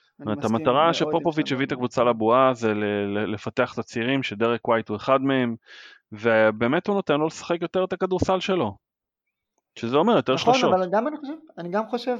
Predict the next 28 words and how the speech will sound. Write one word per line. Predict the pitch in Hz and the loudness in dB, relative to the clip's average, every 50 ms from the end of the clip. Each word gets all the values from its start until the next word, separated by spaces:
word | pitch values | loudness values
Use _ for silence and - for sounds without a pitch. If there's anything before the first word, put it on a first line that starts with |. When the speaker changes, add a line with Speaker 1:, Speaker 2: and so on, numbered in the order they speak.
| 220 - | -8 -14
Speaker 1:
שהוא, | - - - 214 196 185 - | -20 -14 -12 -10 -10 -12 -12
הוא | - - 165 160 156 | -14 -12 -12 -12 -10
צריך | - 170 156 156 190 220 - - 220 | -8 -8 -4 -4 -4 -6 -6 -8 -8
את | 202 - | -6 -6
הביטחון | 170 143 147 139 160 - 180 180 | -6 -8 -8 -10 -10 -8 -6 -6
הזה. | 180 156 | -6 -8
אני | 143 147 | -10 -10
חושב | 151 - 165 170 | -10 -10 -12 -10
שדרק | 165 - 175 151 170 165 170 170 - | -10 -10 -8 -6 -6 -6 -6 -4 -4
ווייט, | 170 165 165 160 143 | -2 -2 -4 -6 -6
גם | 147 156 151 151 151 | -6 -6 -6 -6 -10
אתה | 165 160 | -14 -14
שומע | - 160 160 175 175 170 | -12 -10 -6 -6 -6 -6
את, | 165 170 - | -6 -8 -10
אה, | 147 143 147 143 143 - _ _ _ - - _ _ _ _ _ _ _ | -8 -8 -8 -8 -10 -12 _ _ _ -20 -20 _ _ _ _ _ _ _
ציטוטים | - 165 147 - 156 - 214 220 196 | -16 -14 -12 -12 -8 -6 -6 -4 -2
ואתה | 170 160 165 | -4 -4 -4
קורא | 156 - 160 151 170 170 | -6 -6 -2 0 0 0
בין | 165 170 170 175 | 0 -2 -2 -4
השורות, | 170 - - 165 185 214 220 214 214 - - - - _ _ _ | -6 -8 -6 -2 -2 -2 -2 -2 -6 -18 -20 -20 -20 _ _ _
שחקן | - - - - 196 208 214 | -18 -16 -6 -2 -2 -2 -2
שצריך, | 214 233 220 - - 175 156 180 202 208 - - - - _ _ _ _ _ _ _ _ _ _ _ _ _ _ - | -2 -6 -6 -4 -2 -2 0 0 0 0 -2 -6 -12 -18 _ _ _ _ _ _ _ _ _ _ _ _ _ _ -2
אה, | 160 165 160 156 156 156 151 151 151 151 151 147 151 147 147 143 143 143 - - _ | 2 4 4 6 6 6 6 4 4 2 0 0 -2 -6 -10 -12 -14 -14 -16 -16 _
לקבל | 151 151 156 156 - 151 139 143 180 190 190 | -8 -8 -6 -6 -6 -6 -2 0 0 0 0
את | 185 185 | 0 -2
הביט-, | 170 147 156 - | -6 -6 -8 -12
זאת | - - - | -14 -14 -12
אומרת, | 156 156 | -12 -12